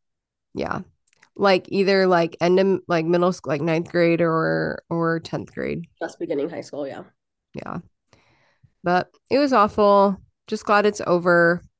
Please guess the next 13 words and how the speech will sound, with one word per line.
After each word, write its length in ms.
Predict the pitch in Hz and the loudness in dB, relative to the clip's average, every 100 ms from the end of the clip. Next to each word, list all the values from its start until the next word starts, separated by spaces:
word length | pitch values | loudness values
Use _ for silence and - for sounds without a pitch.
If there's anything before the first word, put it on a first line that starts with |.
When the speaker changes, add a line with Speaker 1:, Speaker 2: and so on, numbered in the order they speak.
| _ | _
Speaker 1:
And 220 | 190 185 180 | 0 2 4
then, 220 | 180 185 | 4 2
like, 220 | 175 170 | 2 0
the 120 | 175 | 2
week 240 | 180 190 190 | 2 2 2
after, 1300 | 175 185 - 180 180 180 180 175 175 175 175 175 - - _ | 2 0 -2 0 2 2 2 0 0 0 0 -2 -6 -16 _
what? 360 | 180 196 202 - _ - | -2 0 -2 -6 _ 2
Oh, 100 | 202 | 2
you 200 | 196 202 | 4 4
were 180 | 202 202 | 4 2
traveling. 800 | - 185 175 175 170 170 170 175 _ _ _ _ _ - | 0 0 2 2 0 0 -2 -6 _ _ _ _ _ -12
Speaker 2:
Traveling, 480 | 143 165 165 175 | -12 -10 -10 -8
yeah. 200 | 147 139 | -6 -8